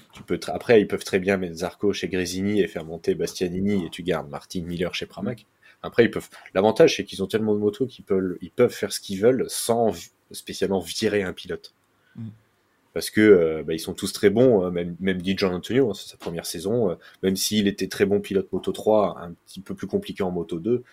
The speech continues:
Speaker 1: bon, voilà, il faut, le, le seul problème pour lui, c'est de l'adaptation, euh, qui est un peu plus compliquée, parce que c'est vrai que maintenant, les motos sont toutes performantes,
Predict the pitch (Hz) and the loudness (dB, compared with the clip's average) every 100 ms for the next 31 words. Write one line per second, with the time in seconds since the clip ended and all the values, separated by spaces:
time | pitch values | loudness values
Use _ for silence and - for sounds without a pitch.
0 | _ _ _ 85 87 78 101 82 - 98 | _ _ _ -6 -4 -2 -2 -2 -4 -4
1 | - - 95 101 101 98 107 90 107 107 | -6 -6 2 4 4 2 0 0 2 2
2 | 104 95 107 123 - 85 87 87 - 85 | 2 0 0 0 -4 -6 -6 -6 -8 -10
3 | - 104 95 82 82 - 87 _ - 95 | -4 -4 -2 -4 -6 -8 -10 _ -10 -8
4 | 98 101 117 139 - - - 92 - 95 | -6 -2 0 2 0 -10 -8 -6 -4 -4
5 | 104 92 90 - 113 - - - - - | -4 -4 -6 -6 -6 -8 -14 -16 -8 -8
6 | - 92 156 165 | -6 -10 -10 -10